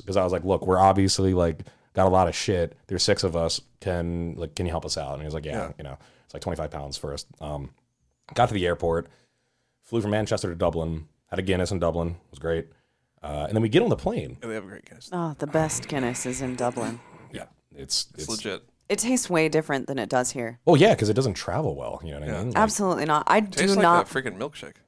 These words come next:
Speaker 3: I
Speaker 1: Yeah.
Speaker 3: know.
Speaker 2: Tastes
Speaker 3: I don't
Speaker 2: amazing.
Speaker 3: like Guinness. I will not drink it here, but we drank it at the bar in Dublin that claims to be the first stop from the Guinness factory.
Speaker 2: It's
Speaker 3: And
Speaker 2: really close proximity
Speaker 3: very
Speaker 2: to
Speaker 3: close.
Speaker 1: Where would that be?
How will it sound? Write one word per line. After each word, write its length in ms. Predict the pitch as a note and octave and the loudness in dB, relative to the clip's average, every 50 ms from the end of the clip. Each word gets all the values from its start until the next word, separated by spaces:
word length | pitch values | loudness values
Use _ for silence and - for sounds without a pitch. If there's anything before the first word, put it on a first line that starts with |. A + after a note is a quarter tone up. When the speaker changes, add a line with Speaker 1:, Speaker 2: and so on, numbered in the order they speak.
| _ _ | _ _
Speaker 3:
I 80 | - D#3+ | 2 6
Speaker 1:
Yeah. 120 | C#3 D#3+ | 8 8
Speaker 3:
know. 180 | D#3+ D#3+ D3+ D3 - | 8 8 6 4 4
Speaker 2:
Tastes 100 | - - | 4 4
Speaker 3:
I 80 | D#3+ G#3 | 4 4
don't 180 | G#3+ B3 D#4 F4 | 6 6 6 6
Speaker 2:
amazing. 120 | F4 - C#3+ | 6 6 4
Speaker 3:
like 300 | E3 D#3+ G3+ - - - | 4 4 4 2 -2 -4
Guinness. 380 | - D3 C3+ B2 B2 C3+ - - | -2 -2 0 0 -2 0 2 4
I 80 | D3 F3 | 4 6
will 120 | F#3 F#3+ | 6 4
not 300 | F3+ D3+ C#3+ D3 D#3 - | 4 4 4 2 2 2
drink 280 | - D3+ D3 A#2 B2+ D#3 | -2 -2 -2 -2 -2 -2
it 80 | E3 F#3 | -4 -4
here, 220 | F#3+ F#3 F3 F#3+ F#3+ | -2 0 0 0 0
but 160 | - D3+ G2+ | 0 -2 -2
we 180 | C#3 F3+ F#3+ | 0 0 -2
drank 340 | F#3+ F3+ F#3 G#3 G3 G#3 G#3 | -2 0 2 2 2 2 2
it 220 | A#3 G3+ F#3+ - - - - - - _ - | 2 2 2 0 -4 -10 -20 -20 -18 _ -4
at 140 | - F3 | -2 2
the 80 | - G3+ | 2 0
bar 720 | E3 - - D#3 D#3+ E3+ F3 F3+ F3 E3 D#3 D#3+ D#3 D#3 - - | 2 4 6 8 8 8 8 8 8 6 6 4 0 -4 -6 -4
in 160 | D#3+ E3 E3 D#3+ | -2 -2 2 6
Dublin 440 | E3 E3 D#3+ D3+ D3 C#3+ C3+ C3+ | 6 6 8 6 4 2 2 2
that 140 | B2+ A#2 - | 0 -2 -4
claims 360 | - - D#3+ C#3 C#3+ D3+ - - | -4 -4 -2 -2 -2 -2 -4 -6
to 60 | - | -6
be 100 | D3+ D3+ | -4 -4
the 100 | D3 C#3+ | -4 -4
first 400 | - - - - C3+ C3+ D3 - | -4 -4 -2 -2 0 0 0 -2
stop 380 | - - C3+ B2+ C3 D3 - - | -2 0 2 2 2 2 0 -4
from 180 | - D3+ C#3 C#3 | -6 -6 -4 -4
the 80 | C#3 | -4
Guinness 260 | C3 C3 B2 C3 D3 - | -4 -4 -4 -4 -4 -2
factory. 560 | - D#3+ D3+ E3 - - F#3+ F3+ F#3 G3 F#3+ - _ _ _ _ - - - _ - | -2 -2 -2 -2 -2 -2 -2 -2 -4 -6 -8 -12 _ _ _ _ -20 -20 -10 _ 0
Speaker 2:
It's 120 | C#3 D3 | 2 4
Speaker 3:
And 140 | E3+ E3 D#3+ | 4 6 6
Speaker 2:
really 240 | D#3 D#3+ D#3 D3 C3+ | 6 6 6 6 4
close 320 | B2 B2+ B2+ A#2+ A#2+ A2 - | 2 0 0 0 0 0 -2
proximity 500 | - - G#2+ G#2+ G#2+ - - G#2+ G#2+ G#2+ | 0 0 2 2 0 -2 -4 -2 2 4
Speaker 3:
very 300 | E3 E3 E3 E3 D#3+ D#3 | 6 6 6 6 4 4
Speaker 2:
to 100 | A2 A2+ | 2 2
Speaker 3:
close. 440 | E3+ D3 C#3 C3+ C3+ C#3+ - - - | 4 6 6 4 4 2 -4 -6 -2
Speaker 1:
Where 100 | A2+ A2+ | 0 2
would 100 | A2+ A2+ | 2 2
that 120 | G#2+ G2 E2 | 2 0 -2
be? 160 | F2+ E2+ E2 | -2 -6 -8